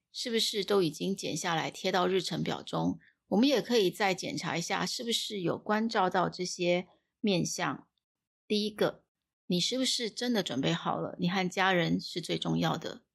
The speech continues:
你们一定要准备好。第二个，环境是不是准备好了呢？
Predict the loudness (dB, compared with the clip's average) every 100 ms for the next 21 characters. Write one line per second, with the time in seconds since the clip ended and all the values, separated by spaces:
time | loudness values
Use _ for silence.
0 | _ -2 -2 -2 -4 -2 -2 -2 -4 -6
1 | -4 -4 -6 -10 _ _ _ _ _ _
2 | _ _ _ -4 0 0 0 -2 -4 _
3 | _ _ 0 0 0 0 -2 -4 -6 -6
4 | -6 -8 -4 0 0 -2 -4 0 0 0